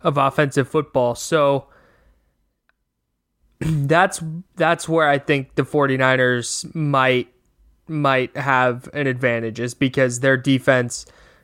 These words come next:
just front to back, is, is so specifically designed to beat an offense like this.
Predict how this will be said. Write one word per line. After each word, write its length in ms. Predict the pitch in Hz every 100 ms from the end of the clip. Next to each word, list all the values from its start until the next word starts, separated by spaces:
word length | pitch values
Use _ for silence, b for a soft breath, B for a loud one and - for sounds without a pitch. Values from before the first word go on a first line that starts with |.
| b
just 240 | 147 135 -
front 220 | 156 131
to 60 |
back, 420 | 139 127 120 - - - _ -
is, 360 | 147 131 127
is 300 | - 143 127
so 220 | - 147
specifically 680 | 127 - 143 - 127 131 131
designed 600 | 123 120 127 123 120 113 - _ _ _ _ _ _ _ _ _ _ _ _
to 120 | - 147
beat 180 | 151 135
an 80 |
offense 380 | 123 113 107 110
like 200 | 90 82
this. 280 | - - -